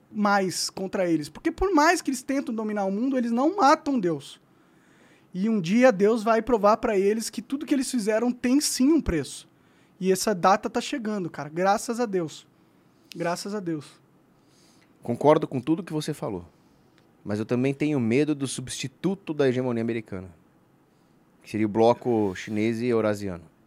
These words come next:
Speaker 2: Então eles não vão ser mais bonzinhos que os Estados Unidos. A questão da filha da putagem é uma questão de oportunidade,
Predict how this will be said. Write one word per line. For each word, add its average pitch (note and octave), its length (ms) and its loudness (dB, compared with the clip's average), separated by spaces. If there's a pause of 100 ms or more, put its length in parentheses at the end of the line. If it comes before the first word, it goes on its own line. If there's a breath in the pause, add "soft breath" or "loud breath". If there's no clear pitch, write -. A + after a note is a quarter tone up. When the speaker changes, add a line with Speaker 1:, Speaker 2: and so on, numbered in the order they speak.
(1400 soft breath)
Speaker 2:
Então G#2+ 280 -4
eles B2+ 140 0
não C#3 100 2
vão C#3+ 160 2
ser B2+ 380 2
mais A2 240 0
bonzinhos G#2+ 540 -4
que F#2+ 80 -14
os E2+ 80 -12
Estados E2+ 260 -12
Unidos. F2 560 -18
A F#2 220 -14
questão G#2+ 420 -8
da G#2+ 300 4
filha A2+ 200 -4
da G#2+ 120 0
putagem C3+ 560 0
é C#3 80 -6
uma A#2+ 100 -2
questão C3+ 300 -8
de C3 80 -4
oportunidade, A2 720 -8